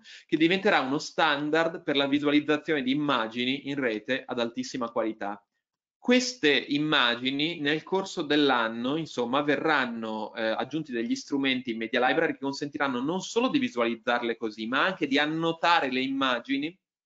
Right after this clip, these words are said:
direttamente sul sito e salvarvi le note su quella singola immagine e condividerle. E sarà uno strumento portentoso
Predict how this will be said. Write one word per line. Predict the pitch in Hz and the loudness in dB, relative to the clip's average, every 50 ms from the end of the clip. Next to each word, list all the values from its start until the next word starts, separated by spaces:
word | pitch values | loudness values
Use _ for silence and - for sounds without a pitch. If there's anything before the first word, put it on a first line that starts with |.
| _ _ _ | _ _ _
direttamente | _ 135 147 147 165 160 160 - 160 156 160 165 165 170 180 | _ 2 4 4 4 4 2 0 2 2 2 0 0 -2 -2
sul | 160 - 156 147 | 0 0 0 0
sito | - - 131 127 - | 0 -2 -2 -2 -2
e | 131 | -2
salvarvi | 127 - 139 139 139 147 147 147 151 | -2 -2 0 2 2 2 4 4 2
le | 147 139 135 | 2 2 2
note | 131 127 120 113 110 - - 120 117 - _ _ _ _ _ | 2 0 0 0 -2 -4 -6 -8 -8 -8 _ _ _ _ _
su | - - - | -14 -6 -2
quella | - 131 123 123 | 0 2 2 2
singola | 123 - 120 117 117 120 127 | 0 -2 -2 -2 0 2 2
immagine | 123 127 135 147 170 165 170 165 156 | 2 4 4 2 2 0 0 -2 -2
e | 147 | -2
condividerle. | - - 127 127 127 131 120 117 110 101 104 104 104 107 107 - _ _ _ _ _ | -4 -4 -4 -4 -2 -2 -4 -4 -6 -6 -8 -8 -8 -8 -10 -12 _ _ _ _ _
E | - - | -12 -6
sarà | - 147 147 | -2 0 0
uno | 151 156 | 0 0
strumento | 151 - 151 143 151 160 156 165 160 - | 0 0 0 0 0 0 0 -2 -4 0
portentoso | - 147 147 147 - - 139 139 139 139 - 151 151 151 156 151 147 151 160 160 165 160 - | 0 0 0 0 0 -2 -2 -2 -4 -2 0 2 4 4 4 4 4 2 2 2 2 0 -4